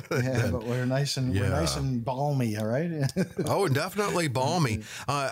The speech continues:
Speaker 1: I am looking forward to your new and improved website because we're gonna have some videos that you and I did, um, some video interviews with you, or like a personal interview, learning about Marty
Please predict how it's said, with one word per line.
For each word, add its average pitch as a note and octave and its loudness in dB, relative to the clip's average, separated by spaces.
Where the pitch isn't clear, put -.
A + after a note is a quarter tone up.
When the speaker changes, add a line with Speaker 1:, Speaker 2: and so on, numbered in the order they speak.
Speaker 1:
I F#3+ 0
am C#3+ 4
looking D3+ 2
forward D3+ 2
to B2+ 0
your A2 4
new D3+ 4
and A2 2
improved C3 2
website G#2+ 2
because G#2 0
we're A2+ 2
gonna A#2+ 0
have A2 2
some G2+ 2
videos G2+ 2
that G2+ 0
you A#2 4
and A2 2
I G#2+ 0
did, G2 0
um, F#2+ 2
some A2 2
video A#2 2
interviews G#2+ 4
with G#2+ 2
you, A2+ 4
or G2 2
like G2 2
a G2 -6
personal B2+ 2
interview, A2+ 4
learning A2 4
about G#2 0
Marty A2 2